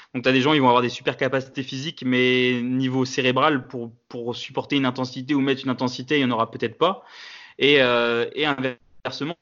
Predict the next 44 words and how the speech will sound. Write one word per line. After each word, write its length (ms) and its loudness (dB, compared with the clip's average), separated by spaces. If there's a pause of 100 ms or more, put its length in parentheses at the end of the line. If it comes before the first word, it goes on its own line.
des 80 -10
personnes 280 -4
qui 100 -16
peut-être 240 -2
physiquement 540 -4
auront 240 0
peut-être 200 -12
pas 180 4
des, 120 -2
des 300 -12
capacités 340 -2
de 60 -12
certains, 280 -2
mais 120 0
ils 60 -4
vont 100 -4
tellement 220 -2
compenser 400 -4
avec 80 -4
des 60 -6
capacités 420 -2
cérébrales 480 0
qu'ils 160 -8
vont 120 0
au 20 -2
final 280 -2
faire 160 -2
des 80 -4
choses 280 -4 (260)
extraordinaires. 760 0 (380)
Après, 200 0
c'est 140 -2
sûr 240 -4
que 100 -4
bah, 240 2
si, 480 -16
si 160 -12
malheureusement 380 2
la 80 4
personne 400 -4
n'a 100 0
ni 200 -4
capacité 540 -4
physique, 500 -12